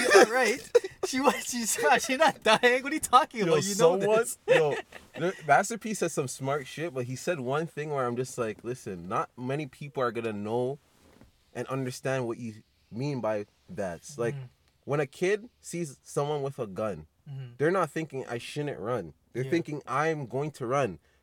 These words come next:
Speaker 2: Because that's what I used to do when I used to see police too.
Speaker 1: Yeah.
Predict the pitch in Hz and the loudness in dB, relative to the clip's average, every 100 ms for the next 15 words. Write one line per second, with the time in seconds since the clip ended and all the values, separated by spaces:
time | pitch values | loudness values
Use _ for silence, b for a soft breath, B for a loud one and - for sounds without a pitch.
0 | _ - - 147 127 175 175 - 139 170 | _ -10 -4 0 2 2 2 2 2 2
1 | 170 147 139 143 135 139 139 151 135 131 | -2 -8 -6 -4 -4 -4 -10 -12 -12 -10
2 | 139 135 - 151 101 - 139 131 | -10 -10 -10 -8 -8 -10 -12 -12